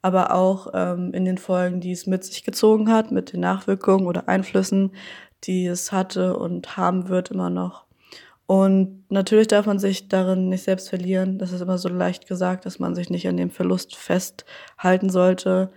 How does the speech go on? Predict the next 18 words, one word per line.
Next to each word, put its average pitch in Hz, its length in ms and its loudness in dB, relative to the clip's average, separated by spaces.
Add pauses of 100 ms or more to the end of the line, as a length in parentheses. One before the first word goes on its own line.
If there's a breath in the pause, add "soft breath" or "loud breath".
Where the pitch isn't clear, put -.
(300 loud breath)
oder 175 140 -2
nicht 190 220 -2
daran, 180 260 -4 (200)
oder 180 160 0
nicht 190 240 -2
an 180 120 -2
dem 170 120 -4
Fakt - 440 -8
festhalten 185 640 -4
sollte, 180 220 2
dass 180 200 -2
einem 175 160 -2
etwas 170 300 -4
genommen 185 340 2
wurde 185 320 2
oder 175 160 -2
dass 170 180 -6
etwas 180 400 -8